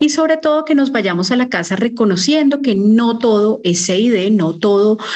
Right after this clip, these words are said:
tiempo, eh, no todos los tiempos prolongados son disfunción orgánica, no todos son sepsis, no todos son C I D y que tenemos que tener esto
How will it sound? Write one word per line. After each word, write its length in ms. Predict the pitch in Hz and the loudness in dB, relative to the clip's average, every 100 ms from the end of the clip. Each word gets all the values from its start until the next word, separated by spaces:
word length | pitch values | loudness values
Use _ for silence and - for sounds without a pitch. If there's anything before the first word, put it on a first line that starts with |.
| - | -8
tiempo, 720 | - 226 208 202 214 208 208 196 | -2 -2 -2 -2 0 2 0 0
eh, 160 | 196 | 0
no 200 | 185 180 | 0 -2
todos 340 | 180 185 226 254 | -4 -2 0 0
los 140 | 254 | -2
tiempos 280 | 254 180 196 | -2 -2 -2
prolongados 600 | 226 220 180 160 160 180 | 0 0 0 -2 -2 -4
son 360 | - 202 202 202 | -2 0 0 0
disfunción 480 | 208 202 180 170 | -2 -2 0 0
orgánica, 560 | 160 190 254 262 262 220 | 0 0 0 0 0 0
no 140 | 170 | -2
todos 260 | 160 170 170 | -2 -2 -2
son 160 | 190 190 | -2 0
sepsis, 560 | 277 285 277 277 254 - - - - | 0 -2 -2 -2 -2 -4 -8 -6 -2
no 160 | 208 | -2
todos 420 | 196 226 220 220 220 | 0 0 2 2 0
son 260 | 226 208 | 0 0
C 200 | 208 220 | 0 0
I 120 | 226 | 0
D 80 | 247 | 0
y 140 | 226 277 | 0 -2
que 100 | 240 | -4
tenemos 300 | 185 160 160 | -2 -4 -4
que 100 | 208 | -4
tener 300 | 190 160 151 | -2 0 -2
esto 420 | 156 - 180 | -4 -2 -2